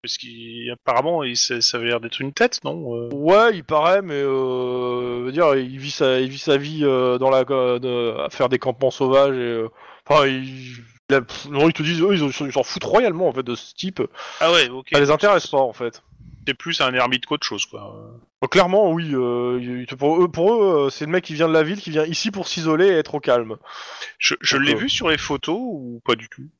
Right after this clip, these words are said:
Speaker 2: Sur les photos de la, du truc, non, tu l'as pas
Speaker 1: Ouais.
Speaker 2: vu.
Speaker 1: Je, je leur demande s'il était présent, euh, apparemment non, vu que
Speaker 2: Euh, bah,
Speaker 1: il
Speaker 2: en fait,
Speaker 1: était
Speaker 2: ils s'en
Speaker 1: pas
Speaker 2: rappellent plus. Euh,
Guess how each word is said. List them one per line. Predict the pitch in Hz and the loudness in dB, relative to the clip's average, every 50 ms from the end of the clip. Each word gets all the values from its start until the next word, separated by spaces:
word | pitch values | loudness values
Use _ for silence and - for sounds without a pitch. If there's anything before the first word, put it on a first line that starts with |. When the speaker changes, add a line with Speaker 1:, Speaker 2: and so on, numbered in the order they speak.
| _ _ | _ _
Speaker 2:
Sur | 156 156 | 4 4
les | 160 | 4
photos | - - 175 - 180 | 4 2 2 2 2
de | 170 | 4
la, | 165 160 156 151 151 151 | 4 4 6 6 4 2
du | 151 147 | 0 -6
truc, | - - 208 208 - | -10 -10 -12 -6 -4
non, | 151 131 | -4 -4
tu | 120 - | -4 -4
l'as | 127 117 | -6 -2
pas | - 120 | -2 -2
Speaker 1:
Ouais. | 127 131 | -2 -2
Speaker 2:
vu. | 139 147 _ _ _ _ _ _ _ _ _ _ - - 113 | -4 -8 _ _ _ _ _ _ _ _ _ _ -12 -10 -6
Speaker 1:
Je, | 110 107 127 - - - - - - _ | -6 -6 -6 -6 -10 -16 -16 -18 -8 _
je | - 135 | 2 4
leur | 143 139 | 4 4
demande | 143 143 151 165 180 - | 4 4 0 -2 -2 -2
s'il | - - 135 123 | -4 -6 -4 -6
était | 120 120 - 127 120 | -8 -6 -6 -6 -8
présent, | _ - - 135 120 123 135 135 139 135 123 113 | _ -6 -6 -4 -4 -4 -4 -6 -6 -8 -6 -6
euh, | 110 110 110 107 107 107 107 110 113 | -6 -6 -6 -8 -8 -8 -8 -2 -2
apparemment | 120 113 127 120 127 139 147 151 | 0 2 4 2 4 2 2 0
non, | 165 190 185 147 | -2 -4 -4 -6
vu | 117 117 | -10 -12
que | 117 - 123 | -8 -6 -4
Speaker 2:
Euh, | 117 117 113 127 127 123 120 131 | -2 -2 0 0 0 0 2 4
bah, | 147 160 | 2 2
Speaker 1:
il | 160 | 4
Speaker 2:
en | 151 | 4
fait, | 175 | 2
Speaker 1:
était | 214 220 | 2 2
Speaker 2:
ils | 196 | 2
s'en | 196 | 2
Speaker 1:
pas | 180 165 | 2 2
Speaker 2:
rappellent | 156 156 165 156 | 4 2 0 -2
plus. | 156 - 165 185 | -2 -6 -10 -10
Euh, | 208 165 131 123 123 127 123 127 123 123 127 123 | -10 -12 -14 -16 -16 -16 -16 -16 -18 -18 -16 -16